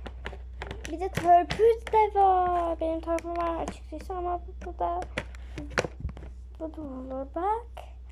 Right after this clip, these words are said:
Ay, bak diyorum. Bir arkası şöyle, önünde böyle. Şöyle bir şey de var. Ay, ay. Gene tırnak makası düştü. Onları bantlamamışlar.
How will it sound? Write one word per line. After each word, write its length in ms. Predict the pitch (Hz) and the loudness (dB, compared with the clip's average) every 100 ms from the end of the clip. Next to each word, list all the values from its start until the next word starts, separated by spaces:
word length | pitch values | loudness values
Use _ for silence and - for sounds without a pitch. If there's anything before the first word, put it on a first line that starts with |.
| - | -6
Ay, 280 | - 311 262 | 2 2 4
bak 300 | 285 311 - | 2 2 -2
diyorum. 300 | 302 277 262 277 - - - - - | -6 -4 -6 -12 -16 -18 -18 -12 -8
Bir 160 | 311 - | -6 0
arkası 420 | 311 320 - - | 0 0 -8 -6
şöyle, 300 | 381 381 403 427 - | -4 -2 -4 -6 -12
önünde 360 | - 302 311 294 | -10 -6 -4 -2
böyle. 300 | 294 277 262 - - - - - - - - - - - - - - - - - - - - - - - - - - - - 320 | -2 -4 -8 -10 -12 -16 -16 -16 -16 -16 -16 -16 -14 -14 -14 -16 -12 -12 -8 -4 -4 -6 -10 -12 -12 -10 -8 -10 -12 -10 -2 2
Şöyle 220 | 330 330 | 4 2
bir 40 | |
şey 200 | - - | -2 -2
de 280 | 302 294 247 | -2 -2 -4
var. 120 | 240 - | -4 -2
Ay, 200 | 320 349 - - | 0 0 -4 -2
ay. 260 | 320 339 370 - - - - - - | 0 0 -2 -12 -16 -18 -18 -16 -2
Gene 320 | 330 339 339 - - | 0 2 2 -2 -10
tırnak 280 | - 302 311 | -10 -6 -4
makası 400 | 311 294 302 311 302 | -4 -6 -6 -8 -6
düştü. 260 | 277 277 | -6 -2
Onları 380 | 285 277 269 277 | 0 0 -4 -4
bantlamamışlar. 880 | 269 262 - 277 269 269 - - 254 | 0 -2 -2 -6 -6 -6 -8 -10 -12